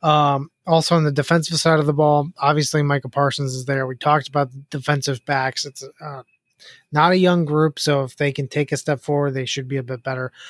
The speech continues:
They'd also lost Garrett Taylor. That's the other guy, their safety, um, this past offseason.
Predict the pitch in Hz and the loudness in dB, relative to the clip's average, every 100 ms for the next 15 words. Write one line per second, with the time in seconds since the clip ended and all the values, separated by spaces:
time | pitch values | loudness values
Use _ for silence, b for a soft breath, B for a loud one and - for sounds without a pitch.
0 | B 156 151 170 147 160 143 139 - 139 | B 0 4 4 4 2 4 2 0 -2
1 | 127 135 127 127 123 120 - 127 127 127 | -2 -4 -4 -6 -8 -10 -8 -8 -8 -10
2 | 120 120 - 135 123 - 135 117 135 123 | -10 -12 -14 -12 -10 -8 -8 -8 -12 -14
3 | B B B B - 131 127 123 117 _ | B B B B -14 -12 -10 -14 -18 _
4 | _ _ 202 147 139 151 135 - 131 - | _ _ -8 -6 -4 -2 -2 -2 -2 -2
5 | 139 131 131 | -4 -4 -6